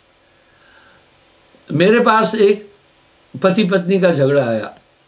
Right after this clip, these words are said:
दोनों शिष्य थे। मैंने कहा, "कुछ मार्गदर्शन किया जाए।" आदमी आपत्ति काल में गुरु के पास पहुंचता है, उनका कर्तव्य बनता है उनकी बात सुने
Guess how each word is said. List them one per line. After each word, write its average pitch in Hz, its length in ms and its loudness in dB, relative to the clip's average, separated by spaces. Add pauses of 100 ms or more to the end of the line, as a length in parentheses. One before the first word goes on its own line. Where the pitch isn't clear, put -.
(1700)
दोनों 196 420 0
शिष्य 180 460 -6
थे। 110 80 -6 (2000)
मैंने 165 320 2
कहा, 185 160 2
"कुछ - 320 -2
मार्गदर्शन 156 680 -2
किया 156 200 -2
जाए।" 165 220 -2
आदमी 160 340 0
आपत्ति 180 640 -6
काल 170 240 0
में 175 140 0
गुरु 143 220 -6
के 143 120 -8
पास 127 340 -10
पहुंचता 117 300 -8
है, 190 100 0
उनका 160 300 -4
कर्तव्य 160 460 -4
बनता 139 340 -4
है 185 120 0
उनकी 147 320 -8
बात 139 260 -4
सुने 190 380 -4